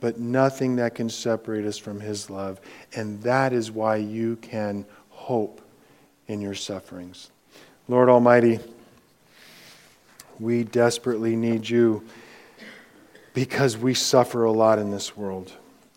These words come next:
And we are tempted constantly to despair. Instead, Lord, we ask that you would put your hope in us so that we would be the men and women of God you have called us to be, rejoicing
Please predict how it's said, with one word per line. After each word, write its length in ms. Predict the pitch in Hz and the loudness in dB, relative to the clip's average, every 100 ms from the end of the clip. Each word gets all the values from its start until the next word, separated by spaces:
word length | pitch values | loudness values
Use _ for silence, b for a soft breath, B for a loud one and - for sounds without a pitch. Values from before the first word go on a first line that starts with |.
| b b b b | b b b b
And 140 | 110 110 | -8 0
we 160 | 127 | 4
are 120 | 127 | 4
tempted 640 | 120 - 123 117 117 107 - b b b b | 2 -2 -6 -4 -2 -4 -6 b b b b
constantly 960 | - - 135 127 - 123 113 110 107 - - b b b b | -10 -2 0 0 -4 -6 -4 -2 -4 -6 -16 b b b b
to 520 | - 131 120 113 110 B B B | -4 0 2 0 -4 B B B
despair. 800 | 123 113 - - 117 113 104 98 - _ _ _ _ _ _ _ _ _ b b b b | -2 -2 -4 0 2 2 0 -6 -14 _ _ _ _ _ _ _ _ _ b b b b
Instead, 460 | 120 117 - 131 123 | -10 -8 0 2 2
Lord, 240 | 120 113 | 2 0
we 160 | 117 117 | 0 0
ask 300 | 120 117 - | 0 -2 -6
that 120 | 110 | -10
you 260 | 117 127 131 | -6 -2 -2
would 240 | 120 107 | -2 -6
put 320 | - 127 120 117 | -6 -4 -4 -4
your 260 | 120 127 | -2 -2
hope 460 | 123 - 120 113 - | -4 -6 -6 -6 -8
in 160 | 117 110 | -8 -8
us 260 | 107 104 | -8 -10
so 220 | - 117 | -10 -10
that 240 | 107 110 107 | -8 -8 -8
we 320 | 117 135 135 | -4 -2 -2
would 300 | 120 110 107 | -2 -6 -6
be 260 | 123 123 123 | -2 0 0
the 100 | 110 | -2
men 340 | 113 120 120 | -4 -2 -2
and 140 | 117 | -4
women 300 | 110 113 117 | -4 -4 -4
of 140 | 117 113 | -6 -8
God 400 | 107 104 101 101 B B B B - | -10 -8 -8 -10 B B B B -4
you 100 | 120 | -2
have 180 | 113 | -2
called 320 | - - 113 113 | -6 -6 -2 -2
us 140 | 113 | -4
to 140 | - | -10
be, 260 | 107 101 98 | -10 -8 -8
rejoicing 1040 | 104 117 113 - 127 131 135 - 107 101 | -8 -8 -8 -4 0 2 2 0 -8 -10